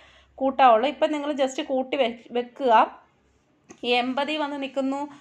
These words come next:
എൺപത്തിരണ്ടിൽ വന്ന് നിൽക്കുന്നു, അങ്ങനെയൊക്കെ പറയുന്നവരില്ലേ, അപ്പോൾ അവർ കറക്റ്റായിട്ട് ഇപ്പോഴേ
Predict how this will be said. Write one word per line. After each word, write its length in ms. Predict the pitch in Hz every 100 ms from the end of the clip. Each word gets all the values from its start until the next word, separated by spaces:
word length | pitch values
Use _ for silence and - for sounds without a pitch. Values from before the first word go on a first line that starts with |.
| _ _ - 262
എൺപത്തിരണ്ടിൽ 500 | 277 285 294 294 294
വന്ന് 120 | 277
നിൽക്കുന്നു, 240 | 262 269 285
അങ്ങനെയൊക്കെ 340 | 302 311 320 320
പറയുന്നവരില്ലേ, 600 | 285 285 285 254 202 196 - -
അപ്പോൾ 140 | 240 294
അവർ 180 | 277 320 392 392 -
കറക്റ്റായിട്ട് 440 | 277 269 - 302 294
ഇപ്പോഴേ 240 | - 285